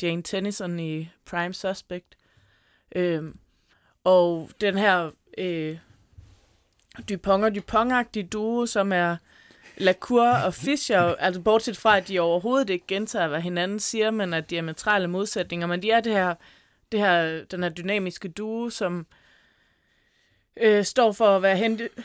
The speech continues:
henholdsvis, øh, meget ligefrem og meget knudret, og, øh,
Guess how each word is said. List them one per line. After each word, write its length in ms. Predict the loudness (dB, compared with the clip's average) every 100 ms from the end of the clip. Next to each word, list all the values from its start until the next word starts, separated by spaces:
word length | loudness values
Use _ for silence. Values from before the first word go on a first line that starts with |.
| -18 _
henholdsvis, 680 | -2 2 2 0 -4 -4 -2
øh, 260 | -2 -2 -2 -8
meget 260 | -2 2 2
ligefrem 440 | 0 0 0 0
og 120 | -2
meget 220 | -2 -2 -4
knudret, 520 | -2 0 0 -2 -6 _
og, 160 | 0 2
øh, 260 | 2 -2